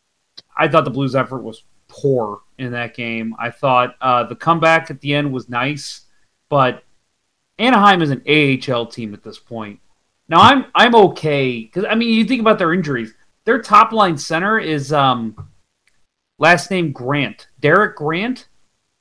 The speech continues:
Now they've made a trade since then. They brought in, um, uh, Adam Henrique, which is a nice pickup for them. But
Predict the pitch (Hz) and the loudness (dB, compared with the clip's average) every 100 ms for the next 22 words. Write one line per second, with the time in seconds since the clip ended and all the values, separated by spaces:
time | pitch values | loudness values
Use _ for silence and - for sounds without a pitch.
0 | _ _ _ _ - 180 196 196 175 160 | _ _ _ _ -2 2 2 2 -2 -2
1 | - 214 190 135 - 110 - 120 104 104 | 2 4 4 -2 -10 -10 -12 -12 -10 -8
2 | 123 - 127 139 135 131 123 117 110 110 | -10 -8 0 2 2 0 0 0 -2 -8
3 | 110 107 117 135 123 117 113 170 180 113 | -8 -8 0 0 0 -6 -4 -2 -2 -6
4 | - - 120 110 117 117 110 _ 131 117 | -12 -16 -16 -14 -12 -10 -10 _ -12 -12
5 | - 120 117 113 123 120 | -14 -8 -6 -4 -4 -4